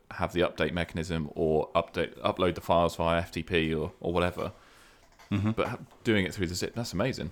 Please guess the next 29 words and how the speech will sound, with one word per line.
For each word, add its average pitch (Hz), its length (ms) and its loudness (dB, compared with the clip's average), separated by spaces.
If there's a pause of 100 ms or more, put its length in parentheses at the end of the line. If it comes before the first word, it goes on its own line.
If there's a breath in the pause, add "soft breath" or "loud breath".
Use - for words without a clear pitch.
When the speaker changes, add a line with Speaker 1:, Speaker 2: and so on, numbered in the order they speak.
(120)
Speaker 1:
I 117 60 -10
love 110 180 2
that. - 220 -2 (480 loud breath)
But - 180 10
y- 113 60 2
Speaker 2:
It - 120 -2
is, 104 400 8
yeah. 104 260 6 (240)
And 107 120 4
I 104 60 6
think 143 160 6
Speaker 1:
Yeah. - 80 6
Speaker 2:
the - 60 0
track - 180 6
ticket 98 260 4
op-, 92 260 2
was 95 180 4
open 90 240 4
for 85 100 -4
that 92 160 6
for - 140 -6
years 85 480 4
and 82 80 0
years, 90 260 4
from 82 140 -4
what 80 120 0
I 78 60 2
read. 78 400 0 (140)
Um, 82 340 0